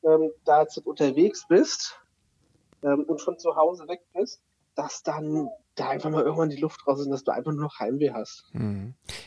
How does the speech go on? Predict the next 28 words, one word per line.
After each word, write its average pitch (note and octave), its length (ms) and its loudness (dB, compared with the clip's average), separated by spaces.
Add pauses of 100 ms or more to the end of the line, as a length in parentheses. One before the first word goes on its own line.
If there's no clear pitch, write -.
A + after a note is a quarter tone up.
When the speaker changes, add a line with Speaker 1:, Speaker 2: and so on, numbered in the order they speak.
(140)
Speaker 2:
Kann B2+ 160 4
das D3+ 160 2
vielleicht F3 260 4
auch E3 100 0
sogar E3 280 4
ein E3+ 60 4
Speaker 1:
Ja. - 20 2
Speaker 2:
bisschen F3 260 2
in D#3 80 4
Richtung D3+ 340 2
Depressionen C#3+ 680 2
gehen, B2 140 2
habe C3 100 0
ich C3+ 100 -2
manchmal C#3 300 2
das A2+ 100 0
Gefühl, C3 320 0
weil C3 160 4
er C3 80 4
sich C3 140 -2
doch C3+ 160 0
sehr D3 260 4
verliert A#2 800 2
und D#3+ 240 0
ich C#3+ 180 -4
weiß C#3 320 4
nicht, G3 340 0
ähm, D#3 300 4